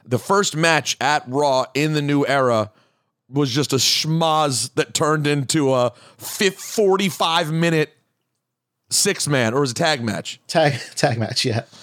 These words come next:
Speaker 1: Um, you know, that didn't feel, that felt sort of typical of what things have been like over the last several years. The old, 'cause by the way,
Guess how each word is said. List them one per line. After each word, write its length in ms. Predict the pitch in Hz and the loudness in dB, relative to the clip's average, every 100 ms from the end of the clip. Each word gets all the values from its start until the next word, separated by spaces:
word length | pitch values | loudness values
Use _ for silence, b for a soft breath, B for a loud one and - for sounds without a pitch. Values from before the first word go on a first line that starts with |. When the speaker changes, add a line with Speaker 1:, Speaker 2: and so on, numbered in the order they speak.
| B B - | B B -2
Speaker 1:
Um, 580 | 156 156 143 135 120 - | 0 2 2 0 -4 -2
you 160 | 214 226 | 0 2
know, 220 | 180 160 | 2 2
that 240 | 175 220 214 | 0 0 0
didn't 240 | 240 202 | 0 0
feel, 640 | 143 190 170 160 147 131 - | -2 0 2 2 2 -2 -2
that 200 | 185 214 | -2 -2
felt 300 | - 196 190 | 0 0 0
sort 300 | - 190 170 | 0 2 2
of 220 | 165 156 - | 0 -4 -8
typical 560 | - 180 170 - 160 185 | -4 -2 -2 0 2 2
of 80 | 147 | 2
what 300 | 151 151 - | 0 -2 -4
things 260 | 160 151 147 | 0 2 2
have 160 | 143 | 0
been 200 | 117 139 | 0 0
like 280 | 143 147 147 | 0 0 0
over 220 | 139 123 | -2 0
the 100 | 131 | 0
last 320 | 127 123 123 | 2 0 0
several 280 | - 127 117 | 0 0 2
years. 340 | 117 120 143 127 | 2 2 2 2
The 140 | 127 | 2
old, 260 | 127 123 107 B B B _ | 2 0 -4 B B B _
'cause 180 | - 180 | -4 -2
by 180 | 120 240 | 0 0
the 80 | 202 | 2
way, 260 | 202 117 | 0 -2